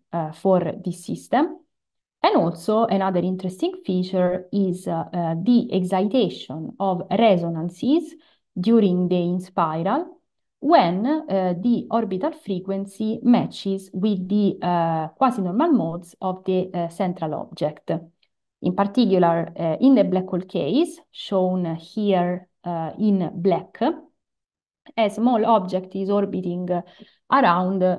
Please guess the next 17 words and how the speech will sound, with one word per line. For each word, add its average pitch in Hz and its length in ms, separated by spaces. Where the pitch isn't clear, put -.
the 170 560
supermassive 190 640
object, 165 600
uh, 165 580
at 175 180
the 170 100
center. 180 680
And 190 380
resonances 190 800
are 185 140
not 196 240
excited 208 720
since 185 460
the, 185 500
uh, 170 460
quasi-normal 185 580
modes 196 420